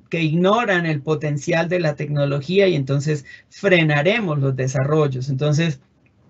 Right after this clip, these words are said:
hay algo muy importante que el Ministerio de tic ha contribuido y es una, un, un enfoque permanente y es cómo institucionalizar la figura del C I O. Entonces,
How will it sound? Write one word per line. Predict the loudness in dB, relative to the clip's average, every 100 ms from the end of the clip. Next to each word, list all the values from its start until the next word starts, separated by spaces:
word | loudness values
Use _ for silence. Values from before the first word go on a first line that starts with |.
| _ _ _ 2
hay | 4
algo | 4 2
muy | 0 0
importante | 0 2 2 4 2 0 -6
que | -6
el | -2
Ministerio | 0 -2 -2 -4 -4
de | -6
tic | -6 -6 -4
ha | -6
contribuido | -2 -2 -2 0 2 2 2 0 -2 -14 -8
y | 0
es | 2 2
una, | 0 2 2 0
un, | -4 -2
un | 0
enfoque | 0 0 4 4 6 0 0
permanente | -4 -4 -2 -2 -2 -2 -2 -6
y | -6 -6
es | -6 -10 -20 -2
cómo | 0 2
institucionalizar | -2 -4 -6 -6 -4 -4 -2 0 0 2 0 -2 0 0 2
la | 0
figura | 0 0 2 4 4
del | 2 -2
C | -4 0 2
I | 2 2
O. | 2 0 -8 -20 -10
Entonces, | -4 0 0 -2